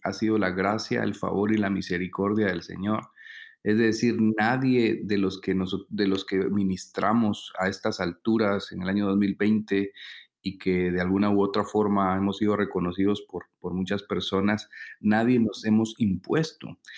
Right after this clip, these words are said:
Yo creo que todo ha sido un proceso por el cual Dios ha permitido que lleguemos hasta acá. Lo que tú dices, ¿verdad? Nosotros, eh, venimos desde San Marcos, Guatemala, y nunca planificamos hacer una banda para viajar, eh, y, y,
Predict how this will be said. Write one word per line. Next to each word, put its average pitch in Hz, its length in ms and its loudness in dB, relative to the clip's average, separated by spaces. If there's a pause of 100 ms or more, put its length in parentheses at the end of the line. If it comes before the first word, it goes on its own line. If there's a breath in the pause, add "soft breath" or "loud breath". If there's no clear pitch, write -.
(220 loud breath)
Yo - 80 -8
creo 113 220 0
que 113 100 -4
todo 110 300 4
ha 110 40 0
sido 110 220 2
un 113 140 2
proceso 107 800 0
por 90 100 0
el 90 180 0
cual 98 280 2
Dios 101 220 2
ha 101 100 -2
permitido 98 560 0
que 101 80 0
lleguemos 90 480 0
hasta - 240 -8
acá. 92 380 -2 (500 loud breath)
Lo 98 160 -2
que 101 100 -2
tú 107 200 2
dices, 110 360 2
¿verdad? 92 240 2
Nosotros, 101 640 -2
eh, 90 200 -2 (140)
venimos 98 400 2
desde 95 300 0
San 82 340 -4
Marcos, 92 380 0
Guatemala, 92 580 2
y 110 60 4
nunca 147 340 2
planificamos 110 920 0
hacer - 320 -4
una 107 240 2
banda 104 480 2 (320 loud breath)
para 92 180 -4
viajar, 104 760 0 (300 loud breath)
eh, 98 320 -8
y, - 240 -6
y, - 100 -12